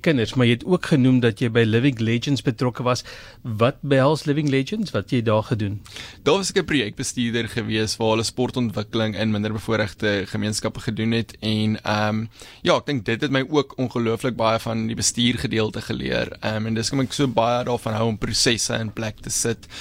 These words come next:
Speaker 2: En ek hou regtig af van om 'n struktuur te bou waar mense kan inkoop na 'n groter prentjie toe. Ek dink die grootste voorreg wat ons het,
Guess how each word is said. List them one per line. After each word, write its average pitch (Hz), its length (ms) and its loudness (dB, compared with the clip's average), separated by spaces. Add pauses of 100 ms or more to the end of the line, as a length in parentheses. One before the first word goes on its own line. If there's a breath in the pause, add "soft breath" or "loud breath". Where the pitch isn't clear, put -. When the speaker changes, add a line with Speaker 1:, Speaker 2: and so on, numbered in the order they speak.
(220 loud breath)
Speaker 2:
En 135 160 2
ek 139 120 0
hou 156 140 2
regtig 135 300 0
af 151 80 -8
van 147 140 -2
om 147 60 -2
'n 147 40 -2
struktuur 147 560 -2
te 160 100 0
bou 117 320 2
waar 117 200 2
mense 113 300 -2
kan 123 160 -2 (120)
inkoop 131 560 0
na 117 200 0
'n 117 40 -2
groter 127 360 0
prentjie 120 480 0
toe. 127 200 -4 (280 loud breath)
Ek 131 100 0
dink 147 120 2
die 151 80 2
grootste 143 300 2
voorreg 135 380 2
wat 120 180 -2
ons 123 120 -2
het, 107 400 -4